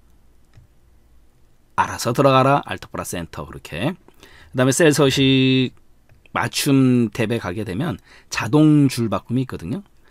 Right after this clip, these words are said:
그 자동 줄바꿈 확인란을 선택하게 되면 마찬가지로 Alt 플러스 엔터와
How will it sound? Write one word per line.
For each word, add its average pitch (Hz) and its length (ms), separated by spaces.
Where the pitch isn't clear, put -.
그 98 160
자동 127 640
줄바꿈 107 600
확인란을 110 440
선택하게 110 500
되면 92 400
마찬가지로 92 640
Alt 92 320
플러스 98 320
엔터와 90 400